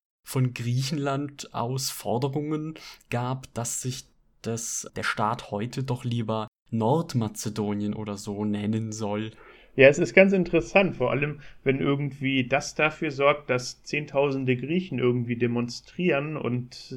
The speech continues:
Speaker 2: man denkt so, okay, das ist ja irgendwie so eine, also für uns, also als ich davon gehört habe, habe ich das gar nicht so groß wahrgenommen, aber wenn man's denn einmal weiß und weiß, wie emotional da irgendwie beide Parteien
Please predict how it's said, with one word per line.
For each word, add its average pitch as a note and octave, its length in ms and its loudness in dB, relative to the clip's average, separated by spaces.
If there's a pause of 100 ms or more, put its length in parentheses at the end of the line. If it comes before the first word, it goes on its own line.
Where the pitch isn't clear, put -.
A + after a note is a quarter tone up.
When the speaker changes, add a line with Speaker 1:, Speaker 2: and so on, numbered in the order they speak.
(140)
Speaker 2:
man A#2+ 240 -2
denkt B2+ 300 2
so, B2 360 2
okay, B2 320 -2
das A2+ 220 -4
ist B2+ 180 -10
ja A2+ 100 -4
irgendwie A#2 220 -4
so A#2 100 -4
eine, A2+ 200 -6
also B2 240 0
für C3+ 220 0
uns, C#3+ 200 0 (140)
also C#3 160 0 (380)
als C#3 240 2
ich C#3 100 -4
davon F3 380 4
gehört D#3 320 0
habe, C#3 100 -2
habe C3 160 2
ich C3 60 -4
das C3 180 0
gar C3+ 140 2
nicht C3 160 -4
so C3+ 100 -2
groß B2 300 -2
wahrgenommen, C3+ 680 0 (200)
aber B2+ 400 6
wenn B2 120 6
man's C#3 200 4
denn C3 100 2
einmal B2 360 4
weiß E3 260 6
und A#2 220 -2 (300)
weiß, C3+ 280 4
wie - 80 2
emotional B2 640 2
da B2 140 8
irgendwie A#2 300 2
beide A2+ 300 6
Parteien A#2 840 2